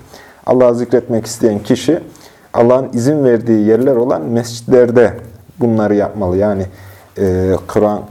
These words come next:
Kur'an kıraati, ilim dersleri ve namaz gibi, e, ibadetleri. Yine Tevbe on sekizinci ayetinde mealen şöyle buyrulur. Allah'ın mescitlerini ancak Allah'a ve ahiret gününe iman eden, namazı dosdoğru kılan,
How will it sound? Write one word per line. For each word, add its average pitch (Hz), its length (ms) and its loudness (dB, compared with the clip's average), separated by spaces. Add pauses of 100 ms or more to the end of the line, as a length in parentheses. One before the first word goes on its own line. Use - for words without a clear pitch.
(120)
Kur'an 107 260 0
kıraati, 90 440 -2
ilim 104 300 -2
dersleri 92 520 -2 (100)
ve 110 240 0 (240)
namaz 107 440 -2
gibi, 90 240 -2 (960)
e, 95 300 -2
ibadetleri. 95 800 -2 (1120)
Yine 147 220 2
Tevbe 135 260 4
on 139 180 0
sekizinci 127 440 0
ayetinde 107 360 2
mealen 110 360 0
şöyle 113 320 0
buyrulur. 139 340 0 (280)
Allah'ın 139 380 4
mescitlerini 131 640 0
ancak 147 400 0 (320)
Allah'a 139 440 4
ve 147 60 2
ahiret 139 400 -2
gününe 143 220 0
iman 139 400 0
eden, 160 260 0 (480)
namazı 139 440 2
dosdoğru 151 480 0
kılan, 156 300 -2